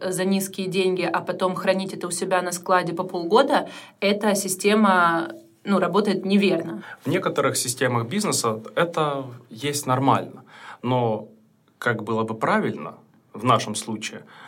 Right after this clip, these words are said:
Speaker 2: А, проще разбить одну большую партию, допустим, на пять маленьких, и каждый раз платить пять раз за доставку, чем один раз большой, но ждать это все.
Speaker 1: Ну, то есть правильно просто, чтобы, м, был более быстрый оборот денег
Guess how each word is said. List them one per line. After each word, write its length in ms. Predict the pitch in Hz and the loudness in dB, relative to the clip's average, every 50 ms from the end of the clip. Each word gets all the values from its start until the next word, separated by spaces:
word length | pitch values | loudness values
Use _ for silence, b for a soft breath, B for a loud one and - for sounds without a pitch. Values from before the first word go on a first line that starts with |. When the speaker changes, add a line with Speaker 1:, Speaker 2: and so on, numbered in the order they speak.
| B B B _ | B B B _
Speaker 2:
А, 160 | - 110 107 | -4 -2 -2
проще 400 | 104 - 147 151 156 - - 127 | -2 2 2 2 2 2 0 2
разбить 440 | 123 127 123 120 120 123 127 113 - | 4 4 2 2 0 -4 -4 -4 -2
одну 280 | - 131 123 135 135 123 | -2 0 0 0 0 0
большую 380 | 117 120 110 - - 123 117 | 0 -2 -2 -2 -2 -2 -4
партию, 540 | 110 - 120 117 117 110 107 - - 107 104 | 0 4 4 6 6 4 2 -4 -8 -6 -4
допустим, 460 | 107 113 110 - 120 117 - - 113 | -4 -4 -4 -6 -8 -8 -6 -6 -4
на 80 | 117 113 | -4 -2
пять 200 | 110 - 117 117 | -2 -2 -2 4
маленьких, 600 | 156 190 226 226 208 - - - - - - - - _ _ _ _ _ B B B B B B B B B | 4 4 4 4 2 0 -4 -8 -12 -14 -16 -20 -20 _ _ _ _ _ B B B B B B B B B
и 80 | - 135 | -10 -2
каждый 360 | 123 147 139 131 120 123 123 | 2 2 2 4 2 2 4
раз 220 | 127 156 165 160 - | 4 4 4 2 0
платить 500 | - 123 117 127 139 135 - - - - | 0 0 0 0 -2 -4 -4 -10 -2 2
пять 180 | - 123 123 | 2 4 6
раз 200 | 127 123 117 110 | 6 6 6 4
за 60 | 117 | 2
доставку, 460 | 120 120 117 - - 214 220 220 - - | 0 -2 0 2 4 2 2 2 -2 -4
чем 220 | - - 113 113 | -4 -2 0 0
один 260 | 113 120 156 160 127 | 0 0 -2 -2 -4
раз 420 | 107 - - 85 107 117 127 120 117 | -4 -6 -6 0 4 4 4 4 2
большой, 420 | - 110 107 - - 143 151 131 | 0 -2 -2 0 2 2 2 2
но 220 | 110 110 110 107 | 2 0 0 -2
ждать 320 | 107 - - 120 117 110 107 | -2 0 4 4 4 4 2
это 140 | 104 107 110 | -2 -6 -8
все. 260 | - - - 107 - B B B B B B B B - | -8 -10 -10 -12 -14 B B B B B B B B -2
Speaker 1:
Ну, 120 | 214 214 | 0 0
то 80 | 220 214 | 2 0
есть 200 | 196 196 - - | 0 0 -4 -2
правильно 380 | - 226 247 254 269 262 226 196 | 0 0 2 2 2 0 0 0
просто, 340 | - - 208 220 214 214 | 0 0 0 0 0 -2
чтобы, 340 | 196 - - 202 190 185 190 190 185 180 175 175 170 165 165 - | -4 -4 -2 -2 -2 0 0 2 2 2 0 -2 -6 -8 -10 -10
м, 500 | 185 180 180 175 175 170 165 165 165 170 | -8 -8 -8 -8 -6 -4 -4 -4 -2 2
был 240 | 170 208 220 214 | 4 4 6 4
более 500 | 202 175 175 170 190 196 202 190 180 175 | 4 0 -2 0 0 2 2 2 2 0
быстрый 500 | 175 175 175 214 240 233 - - 202 185 | 0 0 -2 -2 -2 -2 -2 -2 -2 -2
оборот 460 | 175 175 190 180 165 180 190 190 185 170 | -2 -2 -2 0 0 2 2 2 0 0
денег 440 | 160 185 196 233 254 240 196 - | 0 0 0 0 0 -2 -4 -4